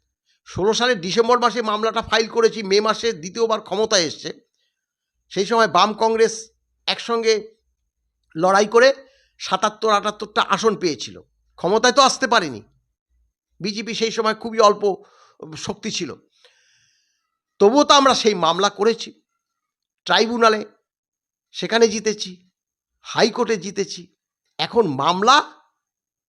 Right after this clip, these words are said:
আপনার প্রায় শেষের পথে বলে আমরা মনে করছি, হয়তো সময় লাগছে। এখন এই যে সাড়ে তিন লক্ষ তখন সেই সরকারি কর্মচারী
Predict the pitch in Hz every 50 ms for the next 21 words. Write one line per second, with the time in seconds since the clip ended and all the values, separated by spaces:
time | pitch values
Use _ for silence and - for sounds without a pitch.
0 | _ _ _ _ _ _ _ _ _ _ _ _ _ _ - 135 139 180 180 226
1 | 247 269 - _ _ _ _ _ _ _ _ _ _ _ _ _ - 185 190 214
2 | 254 277 285 - - _ _ _ _ _ _ _ _ _ _ _ _ _ - -
3 | - 214 208 214 247 233 - - 214 208 208 254 254 208 196 220 240 254 226 202
4 | 214 226 208 196 240 277 269 - - 160 123 - - - _ _ _ _ _ -
5 | 160 180 240 - - - 262 285 269 233 170 127 120 - - 80 _ _ _ _
6 | _ _ _ _ _ - - 175 - - 233 247 254 233 - - _ - 208 262
7 | 285 262 226 254 254 247 233 - - - _ _ _ _ _ _ _ _ _ _
8 | _ - - - 175 202 208 214 247 233 240 233 233 - 233 220 214 214 196 220
9 | 208 208 - 208 208 - - - 170 175 170 - 208 208 202 190 180 190 196 185
10 | 196 190